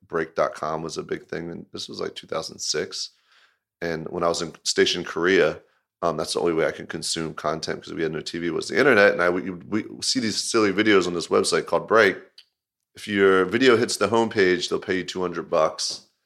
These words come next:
And so I'm stationed now in New Jersey. I'm still dating the same girl. And I dared her to eat a tablespoon of cinnamon. I filmed it. She choked on it. I put it on break dot com. It hit the homepage. I made two hundred dollars. I was still in the service at this time.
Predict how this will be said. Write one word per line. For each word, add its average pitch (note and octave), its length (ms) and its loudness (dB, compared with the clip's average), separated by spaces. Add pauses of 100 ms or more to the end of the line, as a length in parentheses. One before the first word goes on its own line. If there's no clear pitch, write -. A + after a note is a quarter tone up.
(320)
And E2 540 -2 (1200)
so F#2+ 220 2
I'm F2 100 4
stationed F#2+ 400 2
now F2 180 6
in E2 60 -2
New E2 120 -6
Jersey. F2+ 360 4
I'm D#2 80 -2
still F#2 200 -2
dating F2 180 0
the E2 80 -4
same E2+ 220 -4
girl. A2 140 0
And G2+ 80 0
I F2 60 0
dared G2 240 2
her G2 140 2
to F#2 80 0
eat F#2+ 140 -6
a - 20 -18
tablespoon F#2 500 -4
of F#2 60 -2
cinnamon. E2 480 -2 (260)
I - 60 -14
filmed E2 420 2
it. G2 240 2 (120)
She - 160 -8
choked F#2 360 4
on F2+ 160 4
it. G2 160 -2
I F2 60 -4
put - 180 -2
it G#2 60 6
on G2 120 4
break F#2+ 200 2
dot F#2 220 2
com. E2+ 400 0 (1080)
It F#2 120 4
hit G#2+ 160 0
the G#2 80 6
homepage. F2+ 440 2
I D#2+ 40 -4
made E2+ 220 0
two F#2 120 -4
hundred E2 240 -4
dollars. C#2+ 360 -2
I - 60 0
was G2 100 2
still D3+ 160 4
in C#3 60 4
the A2 60 0
service F#2+ 400 2
at - 80 -14
this - 200 -8
time. - 280 -10